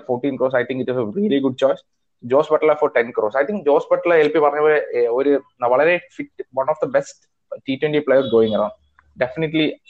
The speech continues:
it was no-brainer. I think ആ ഒരു ബെൻ, ഫ-, സഞ്ജുവിന് ഫസ്റ്റ് ചോയ്സ് ആയി കഴിഞ്ഞപ്പോൾ I think they had no choice അല്ലേ? ആ ഒരു ജോഫ്ര ആർച്ചറിനെ I don't think he would have stayed, uh, for less than any of that. So അതുകൊണ്ട് തന്നെ ആയിരിക്കും, plus injury concerns.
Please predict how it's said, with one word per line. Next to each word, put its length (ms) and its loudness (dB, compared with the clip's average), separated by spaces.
it 120 -6
was 80 -2
no-brainer. 560 2
I 80 0
think 200 -2
ആ 100 4
ഒരു 100 2
ബെൻ, 120 2
ഫ-, 240 2
സഞ്ജുവിന് 400 0
ഫസ്റ്റ് 220 -2
ചോയ്സ് 180 2
ആയി 160 2
കഴിഞ്ഞപ്പോൾ 340 2
I 120 0
think 120 -8
they 200 2
had 200 -2
no 60 2
choice 220 4
അല്ലേ? 200 4
ആ 100 4
ഒരു 120 2
ജോഫ്ര 300 0
ആർച്ചറിനെ 280 -4
I 80 0
don't 160 -2
think 120 -12
he 180 -8
would 140 2
have 140 -2
stayed, 240 -2
uh, 200 -2
for 180 0
less 180 -4
than 100 0
any 220 -2
of 100 -6
that. 120 0
So 80 2
അതുകൊണ്ട് 320 2
തന്നെ 200 2
ആയിരിക്കും, 280 0
plus 180 0
injury 300 0
concerns. 380 -2